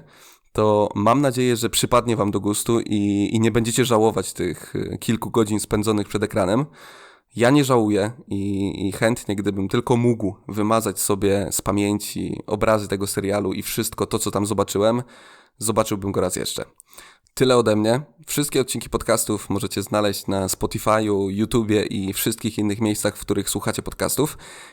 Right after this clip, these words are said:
Gdybyście chcieli pogadać o Devs albo o jakimś innym serialu, to zapraszam was do naszej grupy na Facebooku Pogadajmy o serialach. No a my usłyszymy się najprawdopodobniej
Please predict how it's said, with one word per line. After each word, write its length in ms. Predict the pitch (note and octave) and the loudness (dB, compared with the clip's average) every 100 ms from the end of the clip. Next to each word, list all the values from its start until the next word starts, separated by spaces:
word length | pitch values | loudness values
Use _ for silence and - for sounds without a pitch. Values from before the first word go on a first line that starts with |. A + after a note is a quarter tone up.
| _ | _
Gdybyście 380 | A2 G#2 A2+ A2 | -2 0 0 -2
chcieli 200 | - A2 | -2 -2
pogadać 380 | A#2 A2+ A2 - | 0 0 0 0
o 20 | |
Devs 360 | F#2+ A2 - - | 0 2 0 -2
albo 400 | G2 F#2+ F#2 F#2+ | -2 -2 0 -2
o 120 | - - | 0 -2
jakimś 300 | A2+ C#3+ F3+ | 0 0 2
innym 180 | C3 | 0
serialu, 420 | G2+ G2 F#2 G#2 C3 - - - | 2 2 0 0 -2 -6 -20 -16
to 100 | - | -6
zapraszam 400 | G#2 G#2+ A2+ G2+ | -2 0 0 0
was 380 | G2 F#2+ - - | 0 0 -2 -6
do 80 | - | -4
naszej 240 | G2 - G#2 | -2 -2 0
grupy 240 | G#2+ G2+ | 0 0
na 80 | F#2+ | -2
Facebooku 460 | G2 G2 G#2 - | -2 -2 -4 -2
Pogadajmy 440 | G2+ G#2 G#2 G#2 G2 | -4 0 2 2 2
o 40 | |
serialach. 560 | - G#2 G2 A#2 D#3 - - - - _ - | 0 0 2 2 0 -8 -20 -20 -20 _ -4
No 200 | G#2+ B2 | 2 2
a 60 | |
my 260 | C3+ C3+ D#3+ | 4 2 0
usłyszymy 440 | - - A2+ A2+ A2+ | -2 -4 -2 -2 -2
się 100 | A2+ | 0
najprawdopodobniej 1040 | G#2+ G#2+ G2+ G#2 G#2 G#2 G2+ G#2 G#2 G#2 | 0 0 0 0 0 0 0 0 0 -2